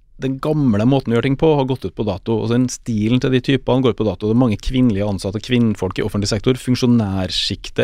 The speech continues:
er voksne, og du får sånn konfrontasjon med kapitalistene mer enn før, fordi kaka vokser ikke så fort, så det er litt mer sånn,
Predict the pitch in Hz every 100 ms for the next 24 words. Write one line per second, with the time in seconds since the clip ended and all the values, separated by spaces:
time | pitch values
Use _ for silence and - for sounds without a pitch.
0 | 131 135 - - - 151 196 - - -
1 | 131 127 139 131 127 - 156 143 110 85
2 | 92 - 131 147 127 123 127 120 127 117
3 | 101 113 127 117 110 113 117 120 110 117
4 | 120 - 127 120 104 98 - - 101 104
5 | 139 - 117 117 120 - - - 131 123
6 | 120 120 113